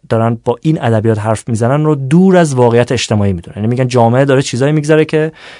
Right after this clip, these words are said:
این فردی که داره از متافیزیک حرف می‌زنه، او گویی اطلاع نداره که در جامعه چه می‌گذره. این اتفاقاً خودش منجر به همون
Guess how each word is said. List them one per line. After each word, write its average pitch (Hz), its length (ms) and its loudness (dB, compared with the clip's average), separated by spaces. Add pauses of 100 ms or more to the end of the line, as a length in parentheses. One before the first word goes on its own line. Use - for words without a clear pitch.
(140)
این 147 140 0
فردی 123 320 -2
که 120 100 -2
داره 113 160 -2
از 110 180 -2
متافیزیک 107 500 -4
حرف 113 220 -4
می‌زنه، 120 520 0 (220)
او 160 160 0
گویی 151 280 2
اطلاع 135 320 0
نداره 147 380 0
که 107 100 -6
در 101 120 -2
جامعه 104 420 -4 (640)
چه - 120 -4
می‌گذره. 104 260 -4 (420)
این 269 200 -2
اتفاقاً 190 300 0
خودش - 420 -4
منجر 160 400 4
به 190 120 0
همون 208 200 -2